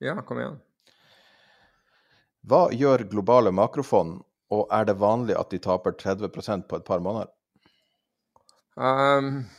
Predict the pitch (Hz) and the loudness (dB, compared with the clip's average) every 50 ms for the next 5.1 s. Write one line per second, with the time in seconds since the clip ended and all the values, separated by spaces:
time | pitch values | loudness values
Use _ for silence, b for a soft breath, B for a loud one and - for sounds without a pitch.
0 | B B B B B B B B B B B B 135 147 165 165 160 165 - - | B B B B B B B B B B B B -4 -2 -2 -2 -2 -4 -6 -2
1 | 165 151 151 156 151 - 160 - - - 143 - 165 165 156 - - - 127 131 | -2 -2 -2 -4 -6 -6 -8 -8 -8 -10 -6 -4 -4 -4 -4 -6 -10 -8 -2 0
2 | 127 131 143 151 143 127 127 117 120 131 123 117 113 107 113 110 123 120 117 113 | 2 2 2 2 2 2 2 2 2 2 4 4 4 4 2 2 2 2 4 4
3 | 110 110 113 104 113 123 123 120 - 143 - - - 120 110 110 101 90 87 92 | 4 2 2 0 -4 -6 -6 -8 -8 -10 -8 -4 -4 -2 0 0 -2 -2 -4 -4
4 | 107 107 107 104 - _ _ _ _ _ _ _ - 110 110 113 113 113 113 113 | -4 -4 -4 -4 -10 _ _ _ _ _ _ _ -6 -2 2 2 4 4 4 4
5 | 113 110 | 2 2